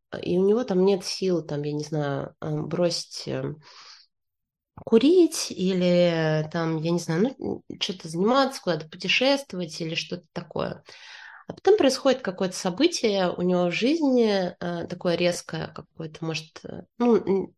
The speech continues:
трагичное, может, например, какой-то развод, да, или он попадает в аварию, или он узнает о каком-то заболевании, э, и, или кто-то у него умирает, или что-то,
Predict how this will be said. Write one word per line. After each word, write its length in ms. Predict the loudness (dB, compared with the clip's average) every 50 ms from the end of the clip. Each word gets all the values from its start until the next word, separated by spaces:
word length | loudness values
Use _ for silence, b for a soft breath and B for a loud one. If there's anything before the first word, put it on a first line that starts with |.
| -18 -18 -18 -10 -4
трагичное, 680 | -2 -2 -2 0 2 2 2 2 2 0 2 2 2
может, 360 | 2 2 2 0 0 -2 -4 -4
например, 560 | -6 -4 -2 -2 0 2 2 0 0 -4 -8
какой-то 440 | -12 -14 -6 -4 -4 -4 -4 -4 -4
развод, 600 | -2 -2 -4 -4 -4 0 4 4 6 4 4 0 B B B B B B B B B _
да, 140 | -2 0 4
или 100 | 4 4
он 100 | 4 2
попадает 400 | 0 -2 -4 -2 0 0 -2 0 0
в 40 |
аварию, 720 | 0 2 2 2 4 4 4 4 4 4 2 2 2 0 -2
или 140 | -4 -2 -2
он 120 | 0 0 -2
узнает 280 | -2 -2 -2 -2 -2 -2
о 40 | -6
каком-то 380 | -4 -4 -2 -2 -2 -2 -4
заболевании, 1080 | -6 -4 -2 -2 -2 0 0 2 2 4 4 4 4 4 4 4 2 2 -2 -4 -8 -10 _
э, 420 | -6 -4 -2 -2 -2 -2 -4 -6 -8 -10
и, 480 | -8 -4 -2 -2 0 0 -2 -2 -4 -4
или 140 | -4 -4 -4
кто-то 340 | -4 -4 -6 -8 -4 0 0
у 80 | 2 2
него 240 | 4 4 4 4 4
умирает, 680 | 4 4 2 2 2 2 2 2 2 0 0 -2 -6 -10 -10
или 200 | -8 -6 -4 -4
что-то, 440 | -6 -6 -8 -10 -14 -12 -12 -12